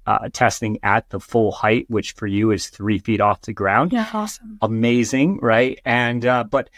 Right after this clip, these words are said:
Speaker 1: I wanna just bring that out a little bit because, again, being vulnerable as an athlete and y-, and really accepting challenges and not just things that you're already good at, right?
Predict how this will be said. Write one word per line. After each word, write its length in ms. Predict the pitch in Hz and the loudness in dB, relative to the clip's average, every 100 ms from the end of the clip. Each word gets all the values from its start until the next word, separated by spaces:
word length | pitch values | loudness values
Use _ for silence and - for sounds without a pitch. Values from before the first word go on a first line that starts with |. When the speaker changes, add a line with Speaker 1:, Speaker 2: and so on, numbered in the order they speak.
| - _ - | -20 _ 0
Speaker 1:
I 100 | 165 | 0
wanna 300 | 196 220 208 | 2 2 2
just 320 | 170 170 - | 2 0 -2
bring 320 | 113 139 135 | 0 0 2
that 180 | 131 120 | 2 4
out 140 | 143 143 | 2 2
a 40 | |
little 200 | 139 127 | 0 0
bit 240 | 113 - | 0 -2
because, 560 | 120 - 120 117 104 - | -4 0 2 4 2 -4
again, 420 | 120 127 147 127 | -6 0 2 2
being 420 | 101 123 123 123 101 | 0 0 2 0 0
vulnerable 600 | 120 123 110 120 113 110 | 0 2 2 2 2 0
as 400 | 107 113 110 101 | 0 2 0 -4
an 100 | - | -2
athlete 520 | 110 110 - 127 113 - | 0 0 0 0 0 -2
and 180 | 113 107 | -4 -2
y-, 140 | 117 - | -4 -2
and 140 | 113 | -2
really 260 | 117 147 127 | 2 4 4
accepting 460 | - - 123 123 107 | 2 0 0 0 -2
challenges 560 | 120 113 117 110 98 | 0 2 2 0 -2
and 120 | 104 | 0
not 200 | 113 135 | 2 2
just 260 | - 123 - | 0 -4 -2
things 260 | 127 117 110 | 0 0 -4
that 100 | 120 | -4
you're 180 | 113 | -2
already 320 | 107 107 98 90 | 2 2 2 -4
good 220 | - 113 | 2 2
at, 160 | - - | 2 -2
right? 380 | 104 98 107 | 2 4 2